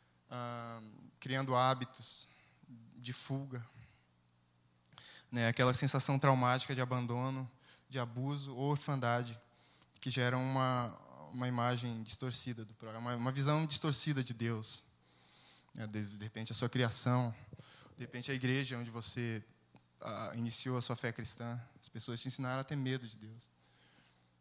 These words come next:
Né? Às vezes você ca-, acaba aprendendo a ver Deus como um cara castigador, é, intolerante,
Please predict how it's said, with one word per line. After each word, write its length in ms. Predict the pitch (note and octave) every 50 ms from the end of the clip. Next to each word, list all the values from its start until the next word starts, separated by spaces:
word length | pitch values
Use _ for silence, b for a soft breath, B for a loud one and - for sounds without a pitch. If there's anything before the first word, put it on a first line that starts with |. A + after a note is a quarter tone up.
| _ _ -
Né? 160 | - G#2+ G#2+
Às 100 | G#2+ G2+
vezes 220 | G2+ G#2 G#2+ A2+
você 140 | - - B2+
ca-, 340 | - - A#2 A#2+ B2 A2 A2+
acaba 320 | A#2 - C3+ C3 C3+ C#3
aprendendo 680 | C#3+ - - D#3+ D#3 D#3 D3 C3+ C3+ C#3 D3 D#3+ D#3+ E3
a 60 | D#3
ver 220 | D3 C3 D3 D3+ C#3+
Deus 260 | C3+ C3+ C#3 C#3+ -
como 180 | - D#3+ E3+
um 40 | G3+
cara 220 | - - F#3 F#3 F#3+
castigador, 840 | - G3 - - A3+ B3 C#4+ C4+ E3 C#3+ C#3 D3 D#3+ E3 C#3+ B2+ A#2+ A#2 - B B B B B B B B B B B B B - _ _ _ - - _ -
é, 560 | - B2+ B2 A#2+ A#2+ A#2 A2+ A2+ G#2+ A2 A2+ - - - - _ _ -
intolerante, 880 | C3 C#3 C3+ - D3+ C#3+ D3 C#3 B2+ A#2+ B2+ C#3 D#3 D#3 - - - -